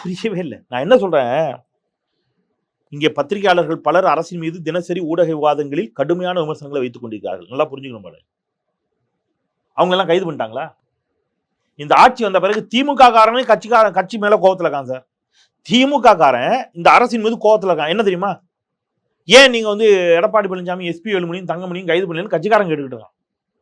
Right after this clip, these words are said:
பழி வாங்க வேண்டும் என்று நினைத்தால் எஸ் பி வேலுமணி, தங்கமணி எல்லாரையும், ஏன்னா எல்லார் மீதும் என்ன இருக்குது, ஊழல் குற்றச்சாட்டு இருக்கு. லஞ்ச ஒழிப்புத்துறை எல்லார் மீதும் அவங்கவங்க வீடுகள்ல சோதனை நடத்தியிருக்கு.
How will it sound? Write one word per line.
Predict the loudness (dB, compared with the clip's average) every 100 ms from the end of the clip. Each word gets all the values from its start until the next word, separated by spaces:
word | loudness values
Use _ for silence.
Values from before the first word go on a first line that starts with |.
| _ _ _ _
பழி | 4 8
வாங்க | 6 6 6
வேண்டும் | 4 2
என்று | 0 -2
நினைத்தால் | -2 -4 -2 0 4 6 4 -4 _ _ _ 2
எஸ் | 2 4
பி | 4
வேலுமணி, | 4 2 -2
தங்கமணி | -2 -2 -4 -2
எல்லாரையும், | 0 2 2 0
ஏன்னா | 0 2 2 2
எல்லார் | 6 6 4
மீதும் | -2 -2 0
என்ன |
இருக்குது, | 0 -2 -6 -10 _ _ _ _
ஊழல் | 4 6 6
குற்றச்சாட்டு | 2 0 0 0
இருக்கு. | -6 -6
லஞ்ச | 2 6 6
ஒழிப்புத்துறை | 6 2 2 2
எல்லார் | 4 2
மீதும் | 2 -2 -2 -6 _ _ _ _ _ _
அவங்கவங்க | 0 0 0 -2
வீடுகள்ல | 0 2 2
சோதனை | 2 4 4 2
நடத்தியிருக்கு. | -2 -6 -8